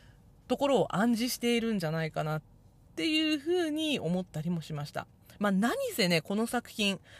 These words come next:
ながらみの隙を与えないクオリティだったっていうのがすごく良かったんじゃないかなと思います。あの、昨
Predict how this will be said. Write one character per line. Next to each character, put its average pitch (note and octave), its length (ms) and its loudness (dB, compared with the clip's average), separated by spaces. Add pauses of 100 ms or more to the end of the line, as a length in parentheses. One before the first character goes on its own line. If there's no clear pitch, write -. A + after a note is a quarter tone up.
な A3 220 4
が C#4+ 100 0
ら G4 100 -4
み G4+ 120 -6
の G#4 100 -6
隙 - 260 -2
を F4+ 100 2
与 D4 240 -4
え D#4 60 -6
な D#4+ 140 -4
い D#4+ 60 -4
ク D4+ 120 -4
オ D4+ 80 0
リ D4 120 -2
テ C#4+ 80 -4
ィ D4 80 0
だ D4 80 4
っ D4 40 0
た G3 200 0
っ - 20 -2
て - 220 -6
い G#3 100 0
う A#3+ 100 0
の G3 120 -2
が F3 80 0
す - 120 -8
ご G#3 120 -4
く D#3+ 420 -2 (720)
良 A3+ 160 2
か B3 120 4
っ - 60 0
た E3+ 120 2
ん - 20 -2
じ D#3 80 -4
ゃ - 20 -4
な D#3+ 120 2
い D3+ 40 -2
か D3+ 120 0
な C#3+ 160 0
と D3+ 100 -4
思 C#3+ 180 -2
い C#3 60 -4
ま C#3 140 -4
す。 D3 100 -6
あ C3+ 60 0
の、 C3+ 160 -6
昨 D4+ 220 -4